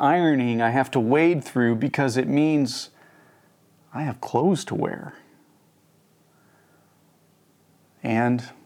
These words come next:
I'm thankful for the lady who sits behind me in church and sings off key because it reminds me I can hear. And by the way, I didn't write that. This is, it's what this other guy wrote. <laughs> And finally,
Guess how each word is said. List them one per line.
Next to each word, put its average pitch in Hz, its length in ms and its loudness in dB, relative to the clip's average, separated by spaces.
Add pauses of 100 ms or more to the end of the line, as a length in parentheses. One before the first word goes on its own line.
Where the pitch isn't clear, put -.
(140)
I'm 110 100 -8
thankful 135 520 0
for - 220 -6
the 110 120 -2
lady 120 600 2 (320)
who 139 180 -2
sits - 300 -4
behind 131 480 2
me 113 120 2
in 107 120 2
church 131 440 -2
and 104 160 0
sings 135 460 0
off 113 340 2
key 143 360 0
because 123 340 0
it 120 100 2
reminds 127 640 2
me 104 320 0 (440)
I 123 180 -10
can 92 240 -6
hear. - 640 -4 (1080)
And 131 120 -2
by 131 120 4
the 120 80 0
way, 107 360 2 (400)
I 123 100 0
didn't 104 220 0
write 98 260 0
that. 98 400 -2
This - 280 -6
is, - 160 -10
it's 120 220 -6
what - 160 -4 (160)
this - 360 -2
other 101 220 -2
guy - 220 -4
wrote. - 400 -6
<laughs> - 840 -20
And 160 140 -2
finally, 156 600 2